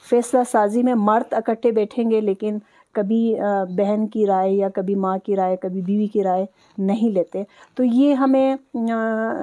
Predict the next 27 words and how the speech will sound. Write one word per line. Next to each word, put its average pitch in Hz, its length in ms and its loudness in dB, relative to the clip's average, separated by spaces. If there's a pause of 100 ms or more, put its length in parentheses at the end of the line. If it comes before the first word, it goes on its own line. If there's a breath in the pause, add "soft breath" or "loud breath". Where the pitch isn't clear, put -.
नज़र 226 300 2
आता 226 240 0
है 247 100 2
कि 247 120 -4
ये 247 320 2 (360 soft breath)
एक 214 220 0
डोमिनेंसी 254 840 4
है, 202 220 2 (480)
एक, 214 300 0
अ, 208 380 0
आप, 208 220 0 (720 loud breath)
तसल्लुत 269 580 4
है 226 160 0
मर्दों 190 380 0
का, 196 240 -4 (300 loud breath)
तो 247 80 2
जिसके 311 420 2
लिए, 285 340 4
अ, 240 500 2
मतलब 240 460 0
मर्द 247 220 4
समझते 240 320 0
हैं 233 80 -2
कि 233 60 2
औरत 220 240 -2
कमज़ोर 180 440 0
है 190 200 -2